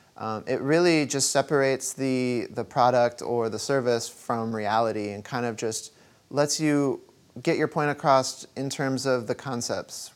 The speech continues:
uh, what your product is really all about. Um, you know, it could just represent a, a feeling or an emotion. It's a kind of a technique that people are really familiar with seeing.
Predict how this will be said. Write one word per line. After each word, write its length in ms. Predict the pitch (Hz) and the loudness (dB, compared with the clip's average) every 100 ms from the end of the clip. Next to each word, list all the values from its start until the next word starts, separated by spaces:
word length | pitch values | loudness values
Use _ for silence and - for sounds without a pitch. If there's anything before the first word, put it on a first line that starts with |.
| - - | -20 -12
uh, 180 | 104 104 | -10 -8
what 340 | 92 110 120 110 | -10 -4 0 0
your 80 | 120 | 0
product 340 | 135 123 - | 0 0 -2
is 140 | 113 | -6
really 240 | 123 131 117 | -2 2 4
all 200 | 107 104 | 4 2
about. 540 | 101 113 95 98 - _ _ _ - | -2 -2 0 0 -4 _ _ _ -12
Um, 420 | 101 95 101 95 - - | -10 -8 -10 -12 -16 -14
you 100 | 107 | -10
know, 400 | 95 92 95 - | -10 -10 -12 -14
it 140 | - - | -16 -10
could 120 | 104 | -6
just 220 | 113 - - _ _ | -6 -8 -16 _ _
represent 420 | 120 127 123 123 117 | -2 -2 0 -2 -2
a, 260 | 113 67 | -2 -2
a 40 | 107 | -2
feeling 600 | 131 120 123 123 127 127 | -2 -2 0 -2 -2 -6
or 340 | - 110 107 | -4 -2 -2
an 80 | 104 | -2
emotion. 600 | 104 104 - 104 101 101 - | -6 -8 -8 -10 -10 -12 -8
It's 220 | 120 131 | -6 -2
a 160 | 117 - _ _ _ _ _ _ - | -2 -4 _ _ _ _ _ _ -6
kind 160 | 160 | 0
of 80 | 160 | 0
a 40 | 160 | 0
technique 400 | 160 165 156 - | -2 -2 -4 0
that 320 | 135 127 - | 2 2 0
people 280 | 151 147 139 | -4 0 2
are 140 | 131 | 2
really 220 | 127 127 | 2 0
familiar 500 | 117 123 120 120 117 | -2 -2 -2 0 0
with 160 | 113 113 | -2 -4
seeing. 500 | - 127 98 95 | -4 -4 -6 -10